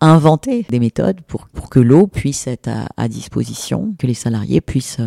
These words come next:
boire quand elles en ont besoin. Donc, c'est un tout autre rythme de travail et de vie qui, qui inclut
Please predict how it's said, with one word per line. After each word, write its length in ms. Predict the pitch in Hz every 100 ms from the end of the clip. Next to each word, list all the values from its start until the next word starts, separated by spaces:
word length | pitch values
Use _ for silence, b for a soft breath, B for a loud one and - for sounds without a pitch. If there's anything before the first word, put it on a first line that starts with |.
| 110 -
boire 440 | - 123 143 - -
quand 220 | 190 196 _ _ b b b -
elles 340 | 127 120 117
en 140 | 113 120
ont 160 | - -
besoin. 380 | 120 127 117 110 - _ -
Donc, 140 | 135 -
c'est 260 | - 143 _ _ - -
un 100 | 143
tout 220 | - 180
autre 260 | 185 -
rythme 520 | 139 147 160 - 135 127
de 240 | 123 120
travail 500 | - - 127 139 131
et 60 | 117
de 80 |
vie 340 | 120 117 143 190 _
qui, 200 | - 139 135
qui 220 | - 135
inclut 480 | 139 - - 196